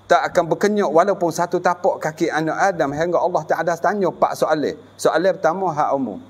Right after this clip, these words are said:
Soalan yang kedua, hak ilmu. Soalan yang ketiga, Allah tanya kaitan dengan harta.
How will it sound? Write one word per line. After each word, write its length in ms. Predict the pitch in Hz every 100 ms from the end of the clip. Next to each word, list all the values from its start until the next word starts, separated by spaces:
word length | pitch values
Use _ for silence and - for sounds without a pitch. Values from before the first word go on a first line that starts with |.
| - -
Soalan 520 | - 160 165 180 180
yang 80 | 175
kedua, 400 | 175 185 185 165
hak 320 | 156 165 -
ilmu. 280 | 175 160 135 - - - -
Soalan 600 | 170 151 160 160 170 151
yang 40 |
ketiga, 520 | 151 156 147 143 139 147
Allah 320 | 156 143 123
tanya 320 | 139 165 156 127
kaitan 480 | 139 139 117 170
dengan 240 | 156 175 156
harta. 360 | 139 151 147